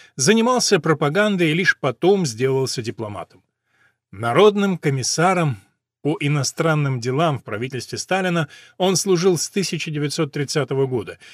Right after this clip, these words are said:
и его имя стало прочно связываться с понятием коллективной безопасности. Литвинов пускал в ход все свое человеческое обаяние, чтобы растопить лед в отношениях других стран с Советским Союзом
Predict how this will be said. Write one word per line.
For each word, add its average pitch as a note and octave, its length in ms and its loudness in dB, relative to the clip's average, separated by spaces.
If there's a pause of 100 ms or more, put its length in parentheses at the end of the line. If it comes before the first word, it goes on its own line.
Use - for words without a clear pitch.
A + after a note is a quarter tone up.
(140)
и G#2+ 80 -8
его A#2+ 240 2
имя F3+ 240 4
стало E3+ 340 2
прочно E3+ 540 0
связываться D#3 680 0
с - 100 -4
понятием C#3 560 -4
коллективной B2+ 540 -2
безопасности. C#3+ 840 -6 (560)
Литвинов G#3+ 480 0
пускал G3 400 0
в - 60 -6
ход - 180 2
все - 360 0
свое E3 440 0
человеческое D#3 680 -2
обаяние, C#3 480 -2
чтобы A2+ 320 -10
растопить C#3 480 -4
лед D#3+ 240 0
в C3 60 -8
отношениях B2 540 -6
других A2 340 -8
стран D3 320 -2
с C#3 60 -4
Советским A#2 420 -6
Союзом F3 520 -4